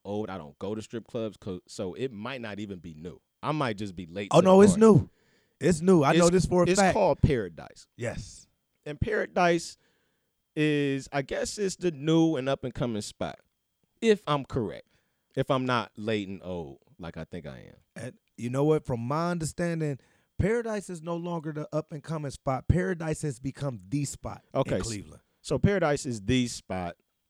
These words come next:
Speaker 1: And I'm not gonna lie, when I was in there, I was like, I was like, "This is," I was trying to find reasons not to like the motherfucker.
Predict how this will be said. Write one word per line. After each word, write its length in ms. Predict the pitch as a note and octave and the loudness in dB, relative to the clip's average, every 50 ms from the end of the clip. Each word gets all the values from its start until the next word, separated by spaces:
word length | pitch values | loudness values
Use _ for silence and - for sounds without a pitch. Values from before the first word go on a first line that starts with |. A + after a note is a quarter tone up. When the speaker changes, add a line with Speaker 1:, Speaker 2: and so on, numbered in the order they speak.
| _ _ _ _ - | _ _ _ _ -2
Speaker 1:
And 560 | C3 B2+ B2 A#2+ A#2 A#2 A2+ A2 G#2+ - - _ _ _ - - | 0 2 4 4 2 2 0 -2 -4 -8 -16 _ _ _ -8 -6
I'm 80 | C4 | -2
not 140 | B3+ - C#4+ | 0 2 2
gonna 140 | C#4 C#4 B3+ | 2 2 2
lie, 180 | B3+ - G3 | 2 2 2
when 160 | E3+ G3+ A3+ B3 | 0 0 -2 -2
I 100 | - C4+ | -2 -2
was 100 | A#3 A#3+ | -2 -4
in 120 | C#4 C4 | -4 -2
there, 180 | B3+ B3 A#3+ B3 | -2 0 0 0
I 60 | A#3+ | -4
was 120 | A#3+ B3 A#3+ | -4 -4 -2
like, 220 | B3+ B3 A3 - | -2 -2 -2 -2
I 140 | - A#3+ B3 | 0 -2 -2
was 80 | A3+ - | -2 -4
like, 140 | A#3 G#3 G#3+ | -6 -6 -6
"This 160 | - F4 F4+ | -8 -8 -8
is," 160 | F4+ D#4+ - - _ _ _ _ _ _ - | -12 -14 -16 -20 _ _ _ _ _ _ 2
I 60 | E3+ | 2
was 160 | F#3 F#3 F3+ | 4 4 2
trying 240 | - - C#4 C#4+ D4 | 4 2 4 4 2
to 60 | C4 | 0
find 300 | A3+ - B3 G#3+ G#3+ G3+ G3+ | 0 0 -2 0 0 0 0
reasons 300 | G#3+ A3+ G3+ F3 F3 D#3+ | 0 0 0 -2 -4 -4
not 200 | F3+ G3 F3+ D#3+ | -4 -4 -4 -4
to 80 | - D#3+ | -4 0
like 240 | D#3+ F3 E3+ D3 - | 4 4 4 4 2
the 80 | C#3 | -4
motherfucker. 580 | A#2+ A2 G2+ F2+ - - - - - - B2 | -6 -4 -6 -6 -8 -12 -14 -10 -6 -4 -4